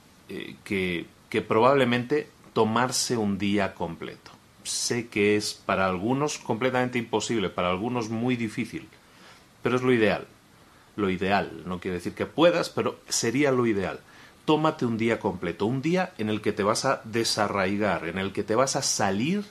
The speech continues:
de tu entorno habitual, en el que vas a estar en un entorno completamente diferente, en el que vas a estar en un entorno en el que vas a estar haciendo cosas completamente diferentes. Eso es lo que necesitas hacer. Yo estoy hoy en el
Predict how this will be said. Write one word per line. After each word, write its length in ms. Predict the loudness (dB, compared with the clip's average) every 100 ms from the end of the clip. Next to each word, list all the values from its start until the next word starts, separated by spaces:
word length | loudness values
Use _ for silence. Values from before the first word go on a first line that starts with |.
| -18 -10
de 180 | 0 0
tu 140 | 0
entorno 720 | -2 0 0 2 0 -2 -2 -2
habitual, 580 | -2 -2 -2 -2 -2 -8 -20 -20 -20 -20 -6
en 80 | -2
el 100 | 0
que 120 | 4
vas 160 | 4 2
a 20 |
estar 180 | 2 2
en 120 | 2
un 80 | 0
entorno 340 | 0 0 2
completamente 640 | 0 2 0 0 0 -2 -2
diferente, 480 | -2 -2 -4 -4
en 60 | -6
el 80 | -2
que 80 | 0
vas 160 | 0
a 20 |
estar 180 | 0 -2
en 100 | 0
un 100 | 0
entorno 400 | -2 0 -2 0
en 60 | -2
el 40 |
que 60 | 0
vas 180 | 0 0
a 20 |
estar 200 | 2 2
haciendo 400 | 2 0 0 -2
cosas 400 | -2 0 -2 -2
completamente 800 | -2 -2 -2 -2 -4 -4 -6 -8
diferentes. 760 | -10 -8 -10 -10 -14 -14 -16 -16 -20 -20 -20 -20 -20 -20 -10 0
Eso 240 | 2 2
es 80 | -2
lo 120 | -2
que 100 | -2
necesitas 540 | -4 -6 -8 -6 -6 -8
hacer. 280 | -10 -14 -16 -20 -20 -12
Yo 80 | -8
estoy 320 | -6 0 4
hoy 200 | 4 4 0 -12 -16
en 220 | -2 0 2
el 240 | -2 -4